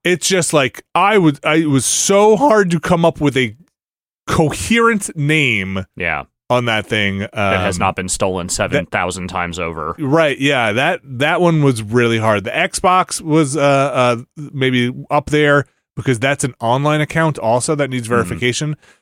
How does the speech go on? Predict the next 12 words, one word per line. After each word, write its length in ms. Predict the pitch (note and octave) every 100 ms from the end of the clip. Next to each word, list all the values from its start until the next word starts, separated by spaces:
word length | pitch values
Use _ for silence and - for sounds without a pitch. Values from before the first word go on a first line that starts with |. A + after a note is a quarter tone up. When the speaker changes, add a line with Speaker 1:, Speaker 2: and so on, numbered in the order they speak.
| _ _
Speaker 1:
Pl-, 180 | - F3
Sony, 720 | - - F3+ F#3+ F#3 F3 E3 -
I 100 | C3
think, 420 | - D3 C#3 - -
lets 360 | B2 A#2+ -
you 120 | B2+ A#2
do 240 | A#2 A#2
offline 500 | G#2 G#2 G#2 G#2+ F#2+
accounts 360 | F#2 - F2+ F2
for 120 | G2+
the 100 | F2
kids, 560 | - F2+ E2+ F2 -